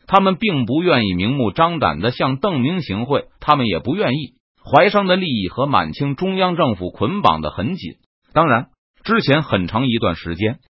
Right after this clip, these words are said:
淮商并不是作为一个整体集团行动的，他们只是本能地对邓明感到反感。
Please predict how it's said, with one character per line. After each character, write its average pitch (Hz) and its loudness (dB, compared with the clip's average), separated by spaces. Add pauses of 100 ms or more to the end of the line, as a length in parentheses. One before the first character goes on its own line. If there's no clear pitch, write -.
(220)
淮 165 4
商 185 -2
并 180 0
不 110 -2
是 123 -2
作 143 0
为 151 2
一 170 0
个 151 2
整 175 0
体 82 -6
集 160 -6
团 139 -4
行 107 -6
动 117 -2
的， 71 -12 (400)
他 220 6
们 202 0
只 117 -2
是 170 -2
本 82 0
能 104 -2
地 180 0
对 151 0
邓 139 0
明 127 -2
感 87 0
到 98 0
反 143 -2
感。 101 -6